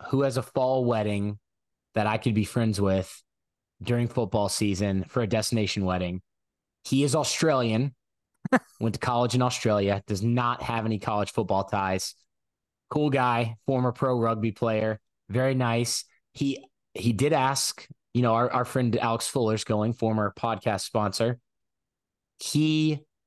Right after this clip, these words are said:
did ask us and checked with us about a home game versus a road game. So I do appreciate him doing it on a road game. It sucks that it's Houston, 'cause I, if, if you've listened to the podcast, you know I lived there for almost seven years.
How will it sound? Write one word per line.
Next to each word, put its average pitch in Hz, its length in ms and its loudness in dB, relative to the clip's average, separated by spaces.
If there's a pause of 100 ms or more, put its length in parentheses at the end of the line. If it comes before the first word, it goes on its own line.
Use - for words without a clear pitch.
(160)
did 175 200 2
ask 151 360 0
us - 480 -2 (1120)
and 117 180 0
checked - 280 -2
with 113 100 2
us 107 160 0
about 107 180 0
a 98 40 -2
home 127 300 0
game 90 360 -2
versus 104 220 0
a 107 60 2
road 101 280 2
game. 78 240 -4
So 117 140 0
I 104 60 0
do 127 180 2
appreciate 131 480 0
him 117 140 0
doing 113 200 0
it 117 100 0
on 123 120 0
a 131 80 -2
road 95 260 -2
game. 98 360 -6 (480)
It 117 120 0
sucks - 340 0
that 151 100 2
it's 131 140 -2
Houston, 131 460 0
'cause 120 160 -2
I, 107 200 0 (140)
if, - 340 -8
if 101 140 -4
you've 107 120 0
listened 113 280 4
to 107 60 4
the - 60 -4
podcast, 107 420 0
you 117 80 2
know 110 80 4
I 107 120 2
lived 104 240 0
there 104 140 2
for - 120 -2
almost 107 240 -4
seven 104 280 -2
years. 101 360 -4